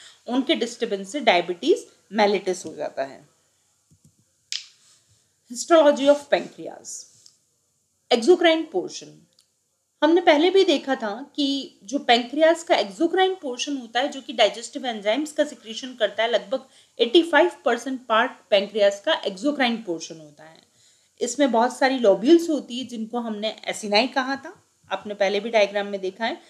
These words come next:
कि ये जो आपको छोटी-छोटी सी दिख रही हैं, ये सारी क्या हैं? एसिनाई हैं।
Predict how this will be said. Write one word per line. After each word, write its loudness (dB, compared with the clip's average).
कि -10
ये -4
जो 2
आपको 0
छोटी-छोटी -4
सी -14
दिख -10
रही -2
हैं, -16
ये -4
सारी -2
क्या -2
हैं? -12
एसिनाई -8
हैं। -20